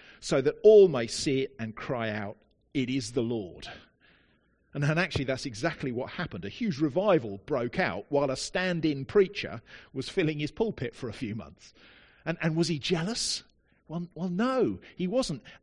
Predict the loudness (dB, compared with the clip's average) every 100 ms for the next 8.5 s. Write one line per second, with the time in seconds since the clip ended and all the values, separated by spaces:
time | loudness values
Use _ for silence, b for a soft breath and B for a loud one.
0 | _ -6 -4 0 2 2 0 2 2 2
1 | 0 0 0 0 -10 -12 B -8 -6 -4
2 | -4 2 0 2 -4 -6 B -6 -4 -2
3 | -4 -4 -4 -2 -2 0 0 0 -2 0
4 | 0 2 0 2 -2 0 2 2 0 0
5 | 0 0 0 0 -2 -4 -4 0 0 -2
6 | -4 -4 -4 -4 -4 -4 2 2 2 -2
7 | -4 -4 -2 -2 -2 -2 -2 -2 0 -2
8 | -4 -8 -14 -16 -16